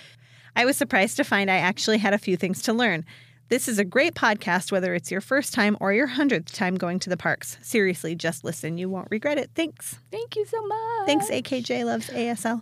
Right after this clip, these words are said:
Speaker 2: I introduced some new people to the podcast this weekend. We had a little, um, business dinner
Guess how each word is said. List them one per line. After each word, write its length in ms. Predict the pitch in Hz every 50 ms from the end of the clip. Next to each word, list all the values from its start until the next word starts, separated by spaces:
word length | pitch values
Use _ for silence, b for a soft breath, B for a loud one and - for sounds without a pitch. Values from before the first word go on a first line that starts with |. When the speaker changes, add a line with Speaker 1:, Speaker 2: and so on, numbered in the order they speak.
| - -
Speaker 2:
I 220 | - 220 220 220 226
introduced 460 | 226 269 226 - - 196 208 208 -
some 120 | - 202 185
new 140 | 196 196
people 300 | - - 202 196 240 240
to 80 | 233 202
the 100 | 180 180
podcast 540 | - 185 180 180 175 - 214 202 202 - -
this 140 | 165 - -
weekend. 300 | 170 156 - 175 170 175
We 80 | 170
had 180 | 180 175 170 160
a 60 | 165
little, 400 | 151 170 160 156 151 156 147 -
um, 600 | - 165 156 147 147 139 139 139 131 147 147 165 - - - 143
business 420 | - 135 - 147 139 151 147 -
dinner 420 | - 147 147 147 143 147 151 151